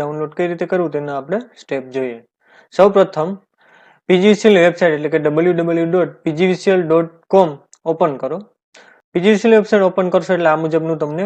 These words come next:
પેજ જોવા મળશે. તેની અંદર તમારે આ જે એરો દર્શાવી રહ્યો છે, ત્યાં કન્ઝ્યુમર બિલ વ્યૂ, કન્ઝ્યુમર બિલ વ્યૂ પર ક્લિક કરવાનું રહેશે.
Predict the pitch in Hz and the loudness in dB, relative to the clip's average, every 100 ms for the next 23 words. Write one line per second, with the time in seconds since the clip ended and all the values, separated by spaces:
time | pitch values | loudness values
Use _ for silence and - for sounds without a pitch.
0 | 202 156 135 123 123 123 120 165 185 _ | -4 -4 -2 -4 -4 -8 -10 -12 -14 _
1 | _ _ _ _ 185 202 170 160 165 160 | _ _ _ _ 2 2 4 4 2 2
2 | 147 147 180 214 - _ _ _ _ _ | -2 0 0 -2 -12 _ _ _ _ _
3 | _ 160 165 175 170 180 170 165 175 156 | _ 2 4 4 4 4 2 2 0 2
4 | 147 139 185 190 202 202 _ - 165 170 | 0 0 -2 0 0 -2 _ 0 2 4
5 | 190 196 180 165 160 151 131 - _ _ | 4 6 4 2 2 0 -2 -6 _ _
6 | _ _ _ _ _ _ _ _ _ _ | _ _ _ _ _ _ _ _ _ _
7 | _ _ - 160 160 175 180 175 160 165 | _ _ -4 -2 0 0 0 0 0 0
8 | 165 160 175 226 233 _ 160 156 151 139 | 0 0 0 -2 -10 _ -6 -4 -4 -4
9 | 131 131 127 175 | -6 -8 -8 -8